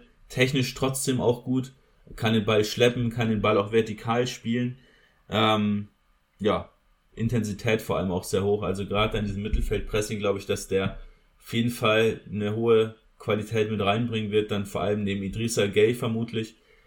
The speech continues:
Ähm, und da muss man mal sehen, ob man da defensiv dann auf den jungen Pape Gueye geht, der nicht so viel gespielt hat aufgrund von einer, von einer kleinen Sperre, oder Nampalys Mendy oder Cheikhou Kouyaté. Also man hat da wirklich sehr viele Möglichkeiten.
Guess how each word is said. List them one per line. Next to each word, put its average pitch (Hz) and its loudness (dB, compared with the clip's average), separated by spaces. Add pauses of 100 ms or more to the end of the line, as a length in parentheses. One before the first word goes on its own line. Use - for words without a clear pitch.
(140)
Ähm, 101 0
und 98 -4
da 107 0
muss 120 -2
man 117 0
mal 98 0
sehen, 101 0
ob 92 -4
man 95 -2
da 95 2
defensiv 104 -4 (460)
dann 101 -2
auf - -2
den 113 0
jungen 113 2
Pape 110 -2
Gueye 127 4
geht, 120 -2
der 107 6
nicht 120 -2
so 123 -8
viel 113 -6
gespielt 120 -6
hat 113 -2
aufgrund 101 -4
von 104 -2
einer, 95 -2
von 101 -6
einer 98 -2
kleinen 101 -6
Sperre, 107 -2 (380)
oder 104 2 (160)
Nampalys 104 -2
Mendy 104 -4
oder 95 0
Cheikhou 104 -2
Kouyaté. 107 0
Also 123 0
man 123 0
hat 127 2
da 117 2
wirklich 120 0
sehr 120 4
viele 117 0
Möglichkeiten. 113 0